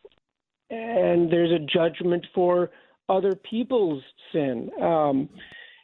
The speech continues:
you know, we'll get onto it a little later, but, you know, we need to be careful that, yes, we eat with sinners and we welcome sinners,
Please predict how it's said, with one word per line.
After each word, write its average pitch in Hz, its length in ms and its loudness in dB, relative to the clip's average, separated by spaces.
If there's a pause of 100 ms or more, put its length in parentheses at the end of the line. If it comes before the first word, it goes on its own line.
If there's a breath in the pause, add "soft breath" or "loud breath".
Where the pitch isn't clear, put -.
(120 loud breath)
you 175 80 2
know, 175 300 2
we'll 196 300 0
get 190 180 0
onto 180 380 0
it 165 80 -2
a 165 40 -2
little 160 300 0
later, 226 300 2
but, 165 280 -2 (540 soft breath)
you - 80 -2
know, 180 300 2
we 180 120 2
need 190 180 2
to 185 60 -6
be 165 140 -8
careful 214 760 0 (600)
that, 175 260 0 (300)
yes, 196 220 0 (100)
we 180 260 0
eat 226 220 0
with 180 160 0 (120)
sinners 226 460 0 (200)
and 180 200 0
we 165 120 4
welcome 196 560 0
sinners, 160 400 -2